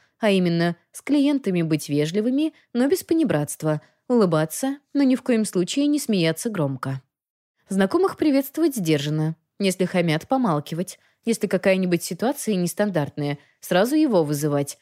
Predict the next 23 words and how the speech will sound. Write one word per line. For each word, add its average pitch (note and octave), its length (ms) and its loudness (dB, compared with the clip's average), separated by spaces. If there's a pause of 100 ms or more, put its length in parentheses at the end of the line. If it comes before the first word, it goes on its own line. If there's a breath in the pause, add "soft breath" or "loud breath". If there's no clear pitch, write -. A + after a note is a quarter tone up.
(140)
самой F#3 400 2
ни C4 100 2
в C#4 60 -6
какие G#3+ 300 -2
пререкания F#3 680 0
не A3 140 0
вступать. - 600 -6 (580)
Впрочем, F4+ 400 2
нестандартных C4 580 2
ситуаций C#4 520 0
у F3+ 40 0
нас G3 200 -2
почти - 320 -4
не A#3+ 100 2
бывало. A#3 560 0 (320)
Как - 180 -2
уже G3 140 2
говорила, F#3+ 600 2 (260 soft breath)
люди D4+ 260 2
к - 80 -6
нам B3+ 160 0
ходили G3 360 0
приличные, E3 760 0